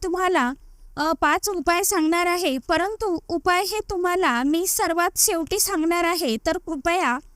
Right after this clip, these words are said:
व्हिडिओ स्किप करत जाऊ नका, व्हिडिओ संपूर्ण बघत जा आणि चॅनलवरती जर का तुम्ही नवीन असाल तर प्लीज चॅनलला लाईक, शेअर, सबस्क्राईब जरूर करून ठेवत जा. चला तर मग वेळ न लावता व्हिडिओकडे जाऊया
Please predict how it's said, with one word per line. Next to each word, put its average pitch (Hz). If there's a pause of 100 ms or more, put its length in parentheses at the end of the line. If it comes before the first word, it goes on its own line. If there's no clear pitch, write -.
(260)
व्हिडिओ 349
स्किप - (120)
करत 381
जाऊ 359
नका, 320
व्हिडिओ 349
संपूर्ण 392
बघत 339
जा 269 (140)
आणि 349
चॅनलवरती 339
जर 330
का 359
तुम्ही 370
नवीन 339
असाल 339 (400)
तर 330
प्लीज 330 (320)
चॅनलला 349
लाईक, 330
शेअर, 330
सबस्क्राईब 330 (300)
जरूर 320
करून 349
ठेवत 262
जा. 190 (520)
चला 311
तर 370 (100)
मग 302
वेळ 311
न 320
लावता 349 (200)
व्हिडिओकडे 330
जाऊया 247